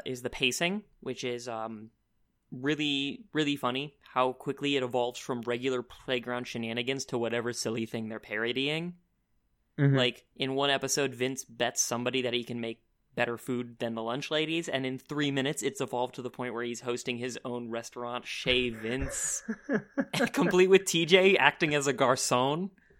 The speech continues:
Speaker 1: Like, taking, taking Principal Prickly's coat, and <laughs> Prickly's, like,
Speaker 2: Yeah,
Speaker 1: three
Speaker 2: yeah.
Speaker 1: tables by the, three seats by the windows or something <laughs> like that. He's like, "Ooh, all full up," and,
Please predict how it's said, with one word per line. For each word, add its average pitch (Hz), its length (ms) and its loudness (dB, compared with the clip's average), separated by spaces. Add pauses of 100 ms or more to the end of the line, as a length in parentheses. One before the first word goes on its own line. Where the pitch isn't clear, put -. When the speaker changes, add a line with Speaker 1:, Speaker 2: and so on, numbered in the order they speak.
(160)
Speaker 1:
Like, 147 440 4 (240)
taking, 147 580 2
taking 160 360 2
Principal 160 420 2
Prickly's 151 420 0
coat, 147 360 4
and - 340 -2 (340)
<laughs> - 240 -20
Prickly's, 185 340 2
like, 175 300 2
Speaker 2:
Yeah, 156 140 2
Speaker 1:
three 190 80 12
Speaker 2:
yeah. 185 60 6
Speaker 1:
tables 180 340 6
by 170 160 6
the, - 180 -8
three 190 220 -2
seats 185 200 -6
by 165 160 0
the 156 100 0
windows 143 440 2
or 139 60 -2
something 151 520 -2
<laughs> - 20 -6
like 156 180 -2
that. 165 320 -2
He's 151 180 -10
like, 147 100 -8
"Ooh, 196 340 -2
all 180 260 0
full 180 280 -4
up," 202 200 -14
and, 131 180 -8